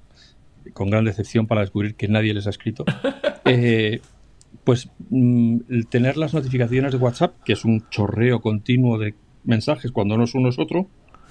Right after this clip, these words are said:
Speaker 1: me estaba provocando ese tipo de ansiedad de deci-, de todo el rato estar recibiendo mensajitos,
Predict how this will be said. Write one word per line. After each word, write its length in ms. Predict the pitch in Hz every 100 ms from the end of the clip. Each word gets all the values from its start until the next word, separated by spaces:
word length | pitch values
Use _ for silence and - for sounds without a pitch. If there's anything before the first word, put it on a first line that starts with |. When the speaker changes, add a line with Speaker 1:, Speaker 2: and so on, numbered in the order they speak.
| - - - - - - - - -
Speaker 1:
me 100 | 131
estaba 240 | - 135
provocando 400 | 131 143 139 160
ese 140 | 160 135
tipo 240 | 127 151
de 100 | 139
ansiedad 520 | 131 127 117 117 135
de 160 | 151 147
deci-, 260 | 123 143 127
de 140 | 120
todo 160 | 117 127
el 80 | 123
rato 240 | 139 139
estar 220 | 131 131
recibiendo 340 | 123 123 123 135
mensajitos, 640 | 123 123 - 127 156 170